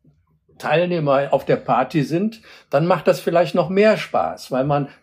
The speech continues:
die Möglichkeit hat, noch mehr Leute kennenzulernen, noch mehr Informationen zu verteilen.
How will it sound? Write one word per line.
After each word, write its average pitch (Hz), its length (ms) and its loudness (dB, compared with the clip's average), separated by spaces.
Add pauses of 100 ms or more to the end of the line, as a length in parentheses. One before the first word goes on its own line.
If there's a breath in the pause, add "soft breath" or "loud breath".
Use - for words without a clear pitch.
die 131 60 0
Möglichkeit 170 580 -2
hat, 160 160 -2
noch 151 160 -4
mehr 175 240 4
Leute 160 340 2
kennenzulernen, 165 840 0
noch 156 160 0
mehr 170 320 2
Informationen 151 720 -4
zu 147 180 -6
verteilen. 147 880 -4